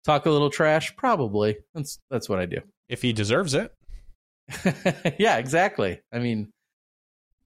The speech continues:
Speaker 1: we, we saw him, and, and, and for those that don't know, uh, <laughs> me <laughs> mouthing off and getting in Rick's face at the Funky Farms, uh,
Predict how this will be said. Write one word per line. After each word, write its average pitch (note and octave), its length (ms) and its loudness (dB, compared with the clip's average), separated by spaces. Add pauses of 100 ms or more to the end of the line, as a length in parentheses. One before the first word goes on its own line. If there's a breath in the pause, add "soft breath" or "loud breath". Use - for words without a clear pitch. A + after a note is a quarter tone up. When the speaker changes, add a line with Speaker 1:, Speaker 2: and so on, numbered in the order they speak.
Speaker 1:
we, D#3+ 220 0
we E3 440 4
saw G#3 240 4
him, E3 380 4
and, E3 220 2
and, D#3+ 300 2
and D#3+ 180 2
for G3 80 4
those F3+ 220 4
that D#3 180 2
don't C#3+ 200 2
know, B2+ 360 2
uh, B2 340 4 (100)
<laughs> - 80 -4
me E3+ 480 0 (420)
<laughs> - 840 -12
mouthing D3 440 2
off A2+ 420 2 (280 soft breath)
and C#3 160 0
getting C#3+ 220 2
in C3 120 2
Rick's C3+ 260 2
face B2+ 500 0
at A#2+ 240 0
the A#2 400 0
Funky C#3+ 360 0
Farms, A2 640 -4 (380 soft breath)
uh, A#2 360 2